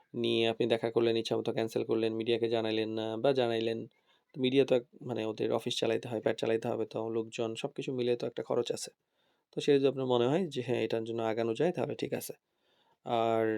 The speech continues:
এমনি বড় ট্রানজ্যাকশনের ক্ষেত্রে একটু খেয়াল রাখতে হবে যে আসলেই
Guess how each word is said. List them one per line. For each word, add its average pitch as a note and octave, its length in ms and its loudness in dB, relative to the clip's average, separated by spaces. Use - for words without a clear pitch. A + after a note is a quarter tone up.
এমনি A2+ 440 0
বড় A#2+ 420 4
ট্রানজ্যাকশনের A#2 640 -2
ক্ষেত্রে A2+ 280 -6
একটু - 160 -10
খেয়াল A#2 240 0
রাখতে A2+ 260 -4
হবে A#2 200 -8
যে C3 280 -8
আসলেই A#2+ 420 -2